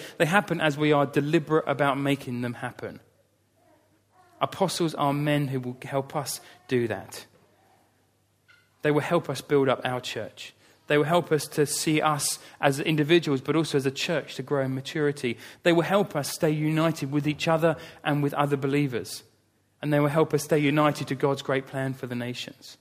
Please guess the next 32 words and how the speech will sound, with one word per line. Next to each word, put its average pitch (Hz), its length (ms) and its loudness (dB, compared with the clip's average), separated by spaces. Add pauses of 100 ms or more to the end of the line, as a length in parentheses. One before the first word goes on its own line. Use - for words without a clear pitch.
(800)
How 196 180 0
could 202 160 -6
we 196 140 -4
ever 180 260 0
imagine 160 460 0
that 147 120 -2
we 156 140 -2
are 151 120 0
not 165 220 -4
still 151 240 -6
in 151 120 -4
utter 156 300 -6
need 147 280 -2
of 123 80 -8
that 131 180 -10
gifting - 380 -12
here 131 140 -8
today? 151 380 -12 (800)
How 190 160 -2
could 180 160 -6
we 185 80 -2
scripturally 196 580 -4
or 151 140 0
pragmatically 185 840 -2
even 120 420 -2 (580)
believe 156 380 -2
that - 100 -4
the 139 100 0
need 147 320 0
no 139 120 0
longer 135 340 -4
exists? - 600 -12